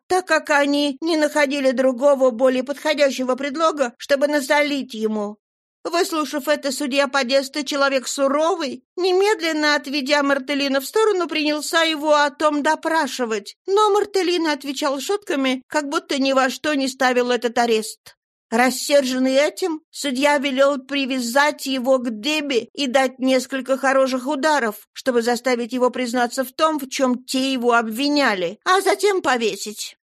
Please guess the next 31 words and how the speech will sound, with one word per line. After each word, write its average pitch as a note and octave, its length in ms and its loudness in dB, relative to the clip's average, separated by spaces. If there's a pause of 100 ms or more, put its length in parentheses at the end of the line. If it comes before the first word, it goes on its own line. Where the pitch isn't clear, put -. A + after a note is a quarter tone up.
(160)
Когда G4+ 360 0
Мартеллино F4+ 600 0
снова D4+ 380 0
спустили C4 560 -4
на B3+ 200 2
землю, E4 380 -2
и B3+ 120 -2
судья C4+ 400 -2
спросил C#4+ 500 -2
его, C#4 320 2 (220)
правда C#4+ 520 2
ли G4 160 -2 (120)
то, G4 180 0
что C#4+ 220 -2
показывают C4+ 800 0
на C4 80 2
него B3+ 240 2
те D4 240 -2
люди, C#4+ 540 -2 (200)
Мартеллино, F#4+ 800 2
видя, C#4 340 -4
что C#4 300 -2
отнекивание C4+ 720 2
ни C#4 140 2
к C#4 80 -8
чему D4 320 2
не C4+ 100 2
поведет, D4 480 0
сказал: F#3+ 640 -4 (380)
«Господин D#4 800 0
мой, F3+ 380 0